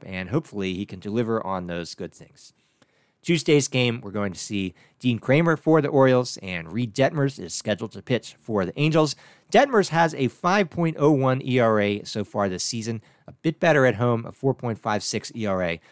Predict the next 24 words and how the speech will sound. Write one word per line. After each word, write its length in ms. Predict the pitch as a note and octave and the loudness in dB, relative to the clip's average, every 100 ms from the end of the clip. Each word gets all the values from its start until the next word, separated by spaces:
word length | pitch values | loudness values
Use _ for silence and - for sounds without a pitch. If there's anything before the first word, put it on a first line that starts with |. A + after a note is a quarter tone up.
| _ _ | _ _
but 260 | G#2 G#2 | -2 -2
he 220 | - F3+ F#3 | -2 -2 0
has 220 | D3 A2+ | 0 -2
not 320 | B2 C3 C3+ | 0 0 0
been 160 | C3+ A2+ | -2 -2
good 240 | F2+ F#2 | -4 -6
in 140 | G#2+ | -10
the 60 | F2+ | -10
second 340 | - F#2+ F#2+ | -8 -8 -8
half, 280 | D2+ D2 - | -14 -18 -18
a 80 | - | -12
six 280 | - A#2+ - | -10 -10 -8
point 220 | B2 A2 | -8 -6
five 280 | - F#2+ F#2 | -2 -2 -2
seven 320 | - F2 F2 | -6 -6 -8
E 120 | G2 F#2+ | -6 -6
R 160 | D#2+ | -6
A. 100 | D2 | -8
So 280 | - - F#2 | -10 -6 -6
again, 360 | G2+ - D#3+ D#3 - _ _ | -4 0 0 0 -6 _ _
take 180 | - A3 | 0 0
advantage 380 | C4 A3+ F3+ G#2+ | 4 4 4 0
of 80 | F2+ | -4
that. 240 | D#2+ F#2 | -6 -8